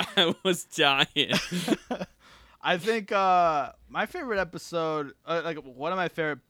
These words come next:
Speaker 2: moments in the, in the show, I think, was, uh, when he was, who was he talking to? Um,
Speaker 1: Khloe
Speaker 2: I think it was, like,
Speaker 1: Kardashian?
Speaker 2: no, Macklemore. It's, like, that kid's death, like, the, the, the, the funeral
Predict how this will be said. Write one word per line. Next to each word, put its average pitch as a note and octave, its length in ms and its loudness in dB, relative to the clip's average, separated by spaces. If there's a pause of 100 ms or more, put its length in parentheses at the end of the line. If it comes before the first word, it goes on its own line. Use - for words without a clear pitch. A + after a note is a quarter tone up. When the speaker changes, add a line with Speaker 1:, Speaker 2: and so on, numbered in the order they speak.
(320)
Speaker 2:
moments D3 360 -8
in D3+ 100 -10
the, D3+ 260 -6
in D3 160 -8
the C#3 80 -6
show, D3+ 420 -4
I B2 60 -8
think, B2 300 -12
was, A2+ 260 -12
uh, G#2+ 460 -8 (720)
when A#2+ 760 -12 (1200)
he C#3 180 -12
was, C3+ 420 -10
who F#3 100 -14
was A3 100 -12
he G#3 80 -14
talking C#3 460 -6
to? G#2+ 420 -16 (140)
Um, A2+ 680 -12 (1040)
Speaker 1:
Khloe B2+ 340 -6
Speaker 2:
I B2+ 60 -6
think A#2+ 120 -4
it - 20 -2
was, B2+ 140 -4
like, D3 140 -4
Speaker 1:
Kardashian? C#3 140 -12 (680)
Speaker 2:
no, C#3 420 -2 (180)
Macklemore. D#3 640 -2 (120)
It's, D#3 200 -4
like, F3 160 -2
that E3 160 2
kid's F#3 260 -2
death, C#3+ 380 4
like, D3+ 180 -2
the, D3 140 -2
the, C#3 300 -2
the, C#3 440 0
the C3+ 60 -8
funeral F#3 580 -2